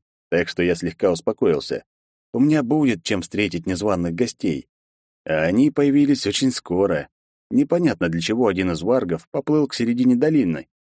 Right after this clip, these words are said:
где была максимальная глубина, но он дал мне немного потренироваться перед большой бучей. Я тщательно прицелился, и варг с расколотым черепом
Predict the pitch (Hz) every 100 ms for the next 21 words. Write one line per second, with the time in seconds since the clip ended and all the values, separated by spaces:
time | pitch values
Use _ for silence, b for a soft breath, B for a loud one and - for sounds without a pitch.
0 | - 90 90 92 87 90 - 107 87 85
1 | 85 110 117 82 65 _ _ _ _ -
2 | 143 165 135 143 139 143 139 95 90 92
3 | 87 85 85 90 104 135 107 85 85 90
4 | 82 95 - 90 131 85 76 - _ _
5 | _ _ _ - 98 - 101 85 92 87
6 | 101 151 139 120 - 95 - 175 165 160
7 | 165 - _ - 85 90 - 87 82 90
8 | 85 139 127 113 90